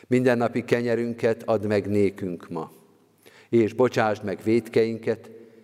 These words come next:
miképpen mi is megbocsátunk az ellenünk vétkezőknek.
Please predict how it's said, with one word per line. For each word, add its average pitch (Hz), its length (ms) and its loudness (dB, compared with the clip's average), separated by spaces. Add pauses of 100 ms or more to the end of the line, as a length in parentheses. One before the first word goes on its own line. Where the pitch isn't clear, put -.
(380)
miképpen 113 680 -2
mi 123 140 0
is 120 280 2
megbocsátunk 104 920 -2
az 87 200 -4
ellenünk 107 520 0
vétkezőknek. 82 1000 -8